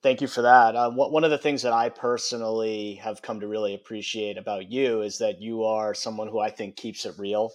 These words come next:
with everybody that you meet. You're very honest. You're very direct. Um, and I, I, I'd say that's true not only when I encounter you at Surf and Sales, but also in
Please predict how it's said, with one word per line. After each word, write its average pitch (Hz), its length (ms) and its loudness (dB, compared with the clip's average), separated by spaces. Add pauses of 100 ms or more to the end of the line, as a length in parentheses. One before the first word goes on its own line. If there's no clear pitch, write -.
(100)
with 110 160 -2
everybody 120 720 0
that 104 160 -2
you 107 80 -10
meet. 107 340 -6
You're 110 100 -6
very 107 300 2
honest. 107 460 -4
You're 104 100 -10
very 101 300 -2
direct. 98 580 -6 (520)
Um, 190 720 0
and 117 160 -4
I, 107 140 -2 (140)
I, 110 140 -2 (140)
I'd 107 140 -4
say 110 160 0
that's 101 180 -2
true 107 300 -4
not 101 180 -2
only 101 440 -4
when 101 160 -8
I 92 180 -6 (160)
encounter 101 500 -12
you 98 140 -6
at 92 140 -8
Surf - 260 -8
and 101 100 -12
Sales, 104 440 0
but 95 100 -4
also 95 360 -4
in 180 120 -10